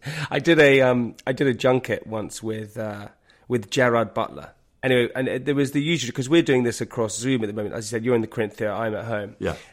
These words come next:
Speaker 1: And I walked into the hotel room to do it with him. And I kid you not, he was starstruck. He said to me in his Scottish accent, which I'm not gonna try and do, he went, "Oh my God, I love you."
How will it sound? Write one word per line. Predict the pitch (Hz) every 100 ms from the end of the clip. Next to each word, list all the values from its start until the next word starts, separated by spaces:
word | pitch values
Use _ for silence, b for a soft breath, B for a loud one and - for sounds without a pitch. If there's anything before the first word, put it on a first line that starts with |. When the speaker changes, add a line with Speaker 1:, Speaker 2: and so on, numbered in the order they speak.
| _
Speaker 1:
And | 120 120 120 120 113 - b b _
I | 123 127 127 123 113
walked | 139 147 147 -
into | 131 123 - 123 113 101 -
the | 123 113 110 98 120
hotel | 147 147 120
room | 117
to | 110
do | 123
it | 98
with | 117 113
him. | 98 85 _ _ _ _
And | 139 131 127 117 - b b b _ _ -
I | 135
kid | - 170
you | 180
not, | 113 92 - _ _ _ _ _ _ _
he | - 165
was | 131 117
starstruck. | 135 117 - 104 - - _ _
He | - - 190
said | 156 147 -
to |
me | 120 107 107 - b b b b _ -
in | 131
his | 117
Scottish | - 113 110
accent, | 117 - 117
which | 110
I'm | 117
not | 113
gonna | 117
try | - 110
and | 104
do, | 104
he | 98 151
went, | 127 113 - _ _ _
"Oh | - 170
my | 156 143
God, | 139 127 101 - b b b b _ _ _ _ _ _ _ -
I | 117 110
love | 107 139 -
you." | 120 -